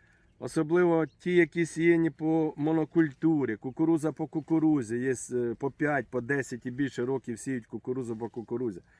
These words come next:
Там сто відсотків буде фузаріоз. І дуже його багато. І тому зробіть оцей аналіз на,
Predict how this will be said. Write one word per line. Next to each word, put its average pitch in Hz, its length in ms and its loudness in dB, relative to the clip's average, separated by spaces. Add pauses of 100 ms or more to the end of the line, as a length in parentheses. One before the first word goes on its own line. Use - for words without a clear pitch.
(460)
Там 147 340 -2 (120)
сто 151 240 0
відсотків 127 640 -2
буде 120 300 -2
фузаріоз. 110 680 -4 (540)
І 113 80 -8
дуже 135 300 0
його 120 140 0
багато. 104 440 -6 (520)
І 123 100 -8
тому 139 840 0
зробіть 156 500 2
оцей 131 300 -2
аналіз 143 680 -2
на, 113 680 -4